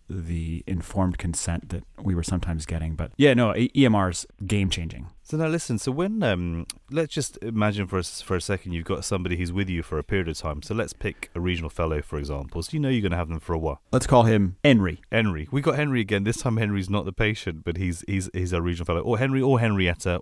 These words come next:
Speaker 2: So when Henry's coming, uh, to, to start off their regional fellowship with you, do you tell them where to start off when it comes to consenting patients? Do you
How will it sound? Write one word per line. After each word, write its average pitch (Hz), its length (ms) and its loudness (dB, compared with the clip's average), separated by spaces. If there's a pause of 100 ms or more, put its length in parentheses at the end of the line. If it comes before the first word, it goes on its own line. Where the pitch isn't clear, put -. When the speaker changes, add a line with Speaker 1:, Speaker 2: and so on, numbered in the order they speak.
Speaker 2:
So - 220 0
when 135 180 6
Henry's 160 460 2
coming, 85 540 0
uh, 76 420 -2 (160)
to, 90 180 0
to - 220 -8
start 107 320 2
off 90 240 0
their 85 240 2
regional 82 320 -2
fellowship 80 400 -4
with 78 120 -6
you, 73 380 -6
do 139 140 -2
you 208 340 -6
tell 104 380 -4
them 117 240 2
where 98 180 4
to - 140 -6
start 101 240 0
off 101 180 -2
when 98 100 2
it 82 60 -4
comes 92 360 -2
to 85 200 0 (100)
consenting 101 640 -2
patients? 104 420 -2
Do - 140 -8
you 104 300 2